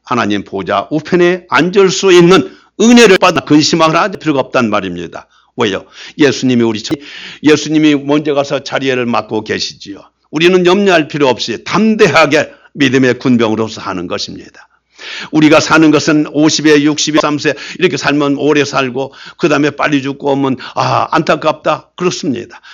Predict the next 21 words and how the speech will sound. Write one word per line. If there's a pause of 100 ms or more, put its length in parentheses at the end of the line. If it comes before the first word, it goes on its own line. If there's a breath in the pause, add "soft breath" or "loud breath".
(120)
그러나 (280 loud breath)
하나님이
보실
때는
백
세
사는
거나
오십
세
살다
가는
거나
똑같은
거예요. (540 soft breath)
오히려 (180 loud breath)
오십
세
살다
강행
삶이